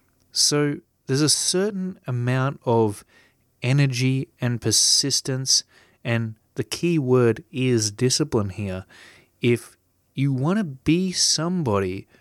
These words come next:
who finishes what you start.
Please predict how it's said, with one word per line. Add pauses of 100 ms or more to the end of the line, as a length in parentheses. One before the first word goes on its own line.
(100)
who
finishes (100)
what
you
start.